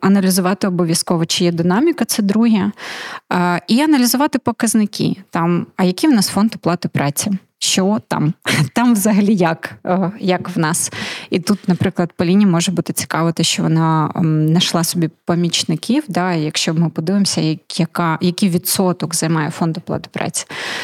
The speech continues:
Там, е, другий показник, який важливий, собівартість. Якщо ми беремо виробничі бізнеси,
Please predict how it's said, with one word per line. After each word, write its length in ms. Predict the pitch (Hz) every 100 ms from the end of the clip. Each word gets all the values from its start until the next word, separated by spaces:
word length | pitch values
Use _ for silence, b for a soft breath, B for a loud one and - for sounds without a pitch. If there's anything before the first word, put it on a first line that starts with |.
| B
Там, 240 | - 170 -
е, 260 | - 175 175
другий 360 | 175 220 262
показник, 520 | 269 226 214 202 208 196
який 240 | 170 190
важливий, 380 | 180 175 185 175
собівартість. 640 | - 185 180 156 - -
Якщо 260 | 170 - 185
ми 100 | 170
беремо 500 | 165 165 165 151 143
виробничі 520 | 160 185 175 233 - 214
бізнеси, 560 | 185 196 175 - -